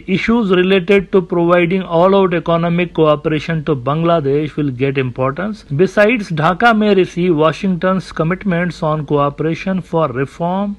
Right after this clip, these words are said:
and good governance to law enforcement agencies। अब इसका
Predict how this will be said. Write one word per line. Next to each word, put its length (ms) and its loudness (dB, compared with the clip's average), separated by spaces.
and 320 -6
good 240 0
governance 640 -6
to 220 -4
law 200 -2
enforcement 540 -10
agencies। 480 -16
अब 80 -2
इसका 240 2